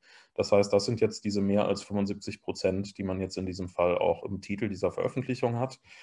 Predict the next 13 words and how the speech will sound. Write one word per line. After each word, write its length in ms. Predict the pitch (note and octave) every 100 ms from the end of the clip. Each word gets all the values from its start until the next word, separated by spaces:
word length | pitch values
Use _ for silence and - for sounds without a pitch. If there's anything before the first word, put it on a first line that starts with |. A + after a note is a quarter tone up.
| - _
Und 200 | - A2
diese 180 | A2 G#2+
fünfundsiebzig 680 | A#2 A2 G#2 G2+ - G#2+
Prozent 440 | - G#2 - G2+ G2
weniger 260 | G2+ G2+
Fluginsekten, 640 | G2+ C3 G#2+ G2 F#2+ - F2+
das 200 | F2 -
was 100 | F2
auch 160 | - -
durch 160 | F#2+
die 100 | -
Medien 360 | G2 F2+ E2+ E2
ging. 240 | E2 -